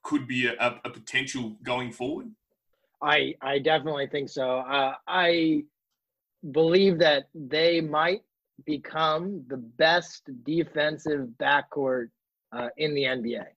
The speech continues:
Speaker 2: Their ability on the defensive end, uh, being on-ball defenders, off-ball defenders,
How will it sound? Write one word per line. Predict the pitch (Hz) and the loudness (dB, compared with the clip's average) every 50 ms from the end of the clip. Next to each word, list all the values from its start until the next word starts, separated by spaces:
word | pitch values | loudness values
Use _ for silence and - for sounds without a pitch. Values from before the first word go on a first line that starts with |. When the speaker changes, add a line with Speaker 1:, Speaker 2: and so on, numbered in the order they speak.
| _ _ _ _ _ _ _ _ _ _ - | _ _ _ _ _ _ _ _ _ _ 0
Speaker 2:
Their | 135 143 147 147 | 2 4 4 4
ability | 139 135 156 160 160 156 151 156 151 | 4 4 2 4 4 4 4 2 2
on | 143 143 139 | 0 0 -2
the | 139 | -4
defensive | 135 127 139 139 - 151 143 147 135 143 139 135 | -4 -4 -4 -4 -2 -4 -4 -4 -4 -4 -4 -2
end, | 139 139 139 135 135 135 135 - - _ _ _ _ _ _ _ - 113 | -2 0 0 0 0 -2 -4 -8 -12 _ _ _ _ _ _ _ -12 -8
uh, | 113 113 110 113 | -8 -6 -6 -6
being | 117 113 131 135 135 131 127 123 123 123 120 117 123 - - _ _ _ - | -6 -2 0 0 0 0 -2 -4 -4 -6 -6 -6 -8 -8 -12 _ _ _ 0
on-ball | 135 143 147 147 147 131 139 135 139 143 135 | 2 4 4 4 4 4 4 6 6 4 4
defenders, | 135 131 - - 143 135 135 135 131 131 131 127 127 120 139 | 2 -2 -4 -4 -4 -2 -2 -2 -4 -4 -4 -2 -4 -4 -4
off-ball | 127 135 139 135 - - 139 135 135 | -2 -2 -2 -2 -2 -2 -2 0 0
defenders, | 127 131 - - 139 135 131 123 123 123 123 120 120 117 - - | -2 -4 -6 -6 -6 -6 -6 -6 -6 -6 -4 -6 -6 -8 -12 -16